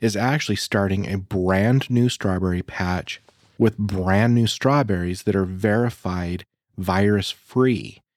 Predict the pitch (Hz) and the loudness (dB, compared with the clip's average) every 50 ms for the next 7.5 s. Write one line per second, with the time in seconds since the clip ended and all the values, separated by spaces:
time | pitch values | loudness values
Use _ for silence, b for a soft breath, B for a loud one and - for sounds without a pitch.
0 | _ _ _ _ 120 117 117 110 - - - 165 170 - 139 113 - - - 113 | _ _ _ _ 2 2 2 2 0 0 -2 -2 0 0 -2 -2 -2 -2 0 0
1 | 101 104 101 107 95 95 92 87 80 92 98 98 95 95 92 95 95 98 98 98 | 0 2 0 0 0 0 -2 -2 -4 -4 -2 -2 -2 0 0 0 2 2 2 2
2 | 98 98 98 87 - - 90 87 90 90 95 98 101 101 - - 90 90 - - | 2 2 0 -2 -2 -4 -2 0 0 2 4 2 2 2 -2 -6 -8 -6 0 0
3 | 98 110 135 147 143 127 113 - - 87 85 85 - - 95 85 85 85 - - | 2 2 2 2 0 0 -2 -2 -4 -4 -4 -4 -4 -4 -4 -4 -4 -4 -6 -10
4 | - _ _ _ _ _ _ - _ - 131 120 - - 180 170 156 135 127 113 | -14 _ _ _ _ _ _ 0 _ 4 4 4 2 2 2 2 2 2 2 2
5 | 101 - - - 120 110 110 107 110 110 104 95 98 110 - - - - - 107 | 2 0 -2 -2 0 0 2 2 2 2 2 2 0 -2 -4 -6 -10 -4 -2 0
6 | 98 98 98 92 95 95 104 113 110 - - 113 104 98 90 95 95 92 - - | 0 0 0 -2 -2 0 0 0 0 -2 -4 -2 0 0 0 0 0 -2 -4 -4
7 | - - 139 151 156 120 95 90 95 95 | 0 0 2 2 2 0 0 -2 -4 -4